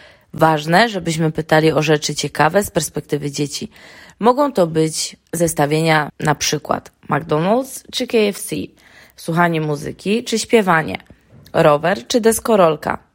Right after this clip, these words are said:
Instagram czy TikTok. Na szybko. Pamiętacie metodę na speed dating? Teraz tą rolę spełnia raczej internet,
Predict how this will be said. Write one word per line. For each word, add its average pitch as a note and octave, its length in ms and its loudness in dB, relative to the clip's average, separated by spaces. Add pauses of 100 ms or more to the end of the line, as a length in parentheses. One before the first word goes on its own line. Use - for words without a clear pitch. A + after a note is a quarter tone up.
(160)
Instagram G3 800 -2
czy C#4+ 140 -4
TikTok. - 540 -6 (600)
Na F#3+ 200 2
szybko. - 500 -2 (920)
Pamiętacie F3+ 540 2
metodę F3+ 400 2
na D#3+ 160 0
speed D3+ 340 -6
dating? D3+ 560 0 (580)
Teraz B3+ 480 2
tą E3 360 4
rolę C#3 360 4
spełnia D3 400 -2
raczej C#3+ 340 -2
internet, D#3 580 -2